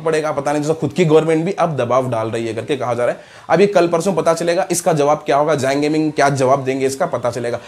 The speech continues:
रही बात डोनाल्ड ट्रंप के जो भी कंडीशन है इन्होंने तो अग्री कर लिया है, अब जो चाइना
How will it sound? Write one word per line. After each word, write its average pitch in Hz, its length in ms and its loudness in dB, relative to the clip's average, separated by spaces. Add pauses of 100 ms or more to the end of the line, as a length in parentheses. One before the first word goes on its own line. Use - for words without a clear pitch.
(160)
रही 175 160 6
बात 196 160 4
डोनाल्ड 185 320 4
ट्रंप 202 180 2
के 208 80 4
जो 185 160 6
भी 208 80 2
कंडीशन 196 420 0
है 220 120 0
इन्होंने 175 260 0
तो 196 100 -2
अग्री 139 320 -2
कर 185 140 2
लिया 185 240 0
है, - 120 -10 (280)
अब 175 120 4
जो 214 100 6
चाइना 196 280 4